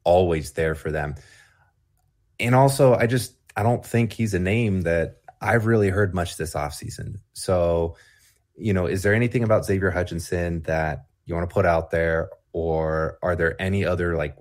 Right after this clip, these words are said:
Waldman favorites that, you know, I see a name kind of, uh, down there that, you know, a couple names a little bit lower down the list too that I've heard you, you know, talk fondly about. Is, you know, are there any other Waldman favorites too that you wanna hit on before we move on?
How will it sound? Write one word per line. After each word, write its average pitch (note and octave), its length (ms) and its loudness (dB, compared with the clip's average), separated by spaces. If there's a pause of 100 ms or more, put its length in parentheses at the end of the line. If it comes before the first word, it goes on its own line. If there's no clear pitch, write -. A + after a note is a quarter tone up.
(180)
Waldman E2 520 0
favorites - 800 -10 (380)
that, D#2 600 -4 (120)
you G2 120 -4
know, D#2+ 80 0
I D#2+ 80 0
see G#2 200 -2
a F#2+ 40 0
name F#2 320 -2
kind E2+ 240 -2
of, D2+ 180 -8 (360)
uh, E2 260 -2
down F2 360 0
there F2+ 140 0
that, E2+ 320 -4 (200)
you G2+ 100 -6
know, F2+ 80 -2
a - 40 -10
couple F#2+ 240 -2
names F2 320 -4
a F2 40 -2
little F2 220 -4
bit D#2 160 -4
lower E2 220 -2
down E2 200 -2
the D#2 60 -4
list D#2 280 -6
too E2 220 -4
that D#2+ 340 -6 (140)
I've F2+ 240 -6
heard E2+ 300 -4
you, E2 320 -4 (680)
you G2 100 -4
know, E2+ 140 0
talk - 420 -2
fondly E2+ 460 0
about. D#2+ 520 0
Is, G2 200 -4
you F#2+ 280 -6
know, F2 60 0
are E2 100 0
there E2+ 140 2
any F#2 180 0
other E2 140 -2
Waldman D#2 560 -2
favorites D#2 460 -6
too D#2 180 -8
that D2 180 -8
you E2+ 80 -6
wanna D2+ 180 -6
hit D#2 180 -6
on D2+ 160 -6
before D#2+ 280 -8
we D2+ 140 -6
move D#2 200 -12
on? - 260 -12